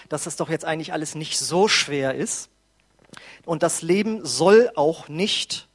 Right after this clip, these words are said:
von Gott her eine Last oder eine Pflicht sein oder sogar eine Qual. Das ist es leider manchmal, aber wir sollen Gottes Blick für unser Leben haben, ja?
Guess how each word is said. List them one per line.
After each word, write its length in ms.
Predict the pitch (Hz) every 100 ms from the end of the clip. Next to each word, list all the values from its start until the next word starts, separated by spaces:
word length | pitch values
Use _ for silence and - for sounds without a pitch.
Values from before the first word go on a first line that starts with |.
| _ _ - -
von 260 | 160 139
Gott 280 | 165 - -
her 280 | 143 135 175 _ _ _ _ _ _
eine 280 | 160 156 147
Last 760 | 151 180 214 - - - - _ _ _ _
oder 240 | 160 170 160
eine 220 | 160 151
Pflicht 540 | - - 202 - -
sein 340 | 131 113 107 - _ _ _ _
oder 320 | 185 214 202 151
sogar 400 | 156 156 156 147
eine 240 | 139 131
Qual. 640 | - - 151 147 107 - - _ _ _ _ _ _ _ _ _ _ _ _
Das 160 | 147 -
ist 200 | 294 330
es 140 | 220
leider 300 | 160 139 127
manchmal, 560 | 131 127 - 139 165 311 _ _ _ _
aber 460 | 170 175 180 180 - _ -
wir 120 | 170
sollen 360 | 170 190 190 -
Gottes 380 | 214 226 - -
Blick 220 | 160 -
für 180 | - 135
unser 260 | 139 131
Leben 360 | 127 127 120 117
haben, 280 | 120 110 110
ja? 200 | 120